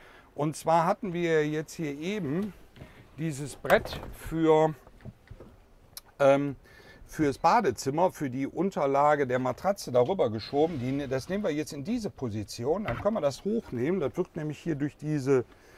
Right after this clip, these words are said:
intelligente Führung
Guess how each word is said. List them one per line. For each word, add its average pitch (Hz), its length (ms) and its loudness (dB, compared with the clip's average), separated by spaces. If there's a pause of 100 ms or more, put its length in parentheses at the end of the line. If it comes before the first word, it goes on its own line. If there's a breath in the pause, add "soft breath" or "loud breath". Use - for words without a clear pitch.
(260 soft breath)
intelligente 165 1200 0 (320)
Führung 185 680 -2